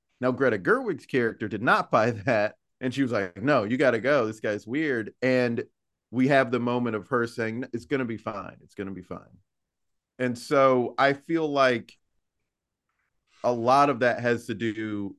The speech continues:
not only with the writing, but his acting, really making that make sense. It was a, it's a tough part, and he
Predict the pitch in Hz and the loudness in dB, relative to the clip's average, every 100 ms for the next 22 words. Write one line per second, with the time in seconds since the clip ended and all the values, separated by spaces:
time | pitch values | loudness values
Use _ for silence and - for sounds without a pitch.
0 | - 156 156 135 123 104 113 113 104 98 | -8 -6 -4 -4 -6 -2 0 0 -2 -8
1 | 92 101 90 - 104 110 110 - 82 85 | -10 -10 -10 -6 -2 -2 -4 -10 -14 -16
2 | _ _ _ _ _ _ _ _ _ 104 | _ _ _ _ _ _ _ _ _ -8
3 | 113 117 110 107 107 107 101 98 95 90 | -4 -2 -2 -4 -4 -6 -6 -6 -6 -8
4 | _ _ _ _ _ _ _ _ _ - | _ _ _ _ _ _ _ _ _ -14
5 | 101 104 113 - _ - - 90 - - | -8 -2 -2 -4 _ -16 -10 -10 -12 -20
6 | - _ _ _ _ 131 156 147 131 - | -20 _ _ _ _ -2 -2 -2 -6 -8
7 | 135 143 110 _ _ - 123 - - 147 | -8 -6 -10 _ _ -6 -4 -4 -2 0
8 | 113 101 _ 104 104 104 110 101 | 0 -2 _ -12 -10 -8 -8 -8